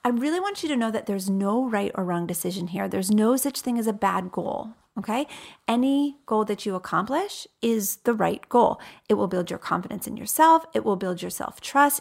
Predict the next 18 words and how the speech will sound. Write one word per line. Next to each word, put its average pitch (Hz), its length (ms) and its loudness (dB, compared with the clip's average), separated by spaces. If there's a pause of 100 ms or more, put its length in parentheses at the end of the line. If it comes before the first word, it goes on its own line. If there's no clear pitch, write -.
and 226 120 2
it 233 160 -2
will 226 240 0
set - 340 -2
you 214 260 -2
up 240 300 6
to 226 120 -2
accomplish 202 760 -2 (380)
so 233 580 2
much 202 380 0
more 185 320 0
in 190 140 -2
the 180 80 -6
future. - 480 -6 (340)
But 196 120 -4
the 208 60 2
trick 277 320 -2
is, 214 360 0